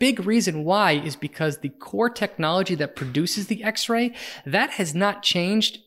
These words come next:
essentially since it was, uh, since it was created. There's a filament inside an X-ray machine that is heated up to over two thousand degrees, and then as a byproduct creates X-rays,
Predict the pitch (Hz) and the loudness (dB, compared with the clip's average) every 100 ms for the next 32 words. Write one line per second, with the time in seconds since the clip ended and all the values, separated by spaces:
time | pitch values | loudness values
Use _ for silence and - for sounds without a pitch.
0 | - - - - 262 262 190 175 185 180 | -6 -2 0 4 4 4 2 0 0 0
1 | 170 - 143 131 139 131 - - 175 147 | -2 0 -2 0 0 0 -4 -8 -6 -2
2 | 139 - - 135 135 - - - - 165 | -2 -4 -2 0 0 -4 -12 -14 -4 0
3 | 151 147 - 190 220 269 269 160 147 151 | 0 -2 0 2 6 4 2 -4 2 2
4 | 131 170 - 185 185 180 202 220 233 - | 2 -2 -2 -2 -2 0 0 2 2 0
5 | - 143 139 - - 214 180 180 - - | -2 -2 -2 -6 -2 2 4 2 0 -6
6 | 160 151 139 - - - 196 226 233 - | 0 0 0 -2 -4 2 2 4 0 -4
7 | - - 170 165 202 220 196 180 147 156 | -14 -2 0 2 4 4 4 2 2 0
8 | 202 269 254 - 175 - 156 185 175 131 | 2 2 0 -6 -12 -2 2 4 4 0
9 | 113 - - 123 170 - 190 208 220 - | -2 -6 0 0 0 0 0 2 -2 -8
10 | - - - 147 135 170 190 - - - | -20 -12 -4 0 2 2 0 -6 -6 -4
11 | - 214 233 240 | -2 0 0 -2